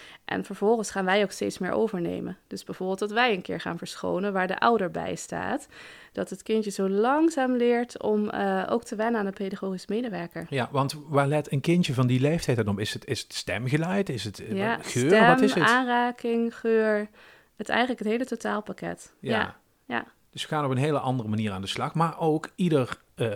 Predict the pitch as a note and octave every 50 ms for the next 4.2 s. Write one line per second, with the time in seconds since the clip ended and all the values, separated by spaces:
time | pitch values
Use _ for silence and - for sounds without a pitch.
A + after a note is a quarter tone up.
0 | G#2+ G#2+ - - A#2 G#2 G#2+ G#2 A2+ A#2+ C#3+ D#3 C3+ A2 G2+ A2+ - B2 A#2 A2+
1 | B2 C3 B2 G#2 - F3+ F3+ F#3 E3 - G#2 G2+ - - F#3 G3 G3 D3 G#2+ F2+
2 | E2 - - - _ _ _ _ - C#4 D4 - - - C#3 C3+ B2+ - D#3+ -
3 | - - - - A#2+ - B2 A#2+ - - - A3 F#3 - - - - _ _ _
4 | - B3+ C#4 C#4+